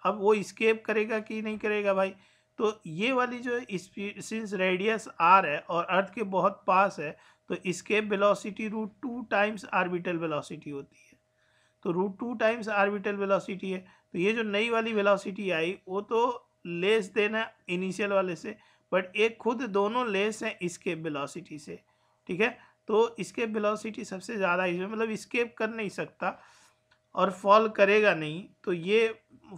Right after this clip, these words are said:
इसके, अ, continue fall toward the earth planet, ये भी बिल्कुल गलत है। escape from the, अ, ये भी बिल्कुल गलत है।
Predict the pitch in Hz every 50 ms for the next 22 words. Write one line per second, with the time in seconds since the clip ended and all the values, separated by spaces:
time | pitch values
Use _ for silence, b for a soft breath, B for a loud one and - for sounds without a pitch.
0 | - - - - 277 - _ - 196 170 - - - - 190 196 185 190 190 180
1 | 175 175 175 - 202 185 180 185 190 208 214 226 247 220 - - - 202 214 220
2 | 220 214 220 208 202 196 202 190 202 196 196 196 - _ - 170 160 156 175 -
3 | _ - - 175 165 160 175 190 190 - 190 180 175 180 208 214 208 214 208 202
4 | 247 214 190 175 165 165 175 185 185 160 156 170 b b b b b b b -
5 | 180 180 180 - - - 226 247 254 233 - - - - _ _ _ - - -
6 | - - - 262 175 165 170 180 180 180 196 208 208 214 220 - _ _ _ -
7 | 190 170 175 170 - 180 170 170 185 190 185 180 180 190 196 175 165 175 165 156
8 | 151 - 160 180 196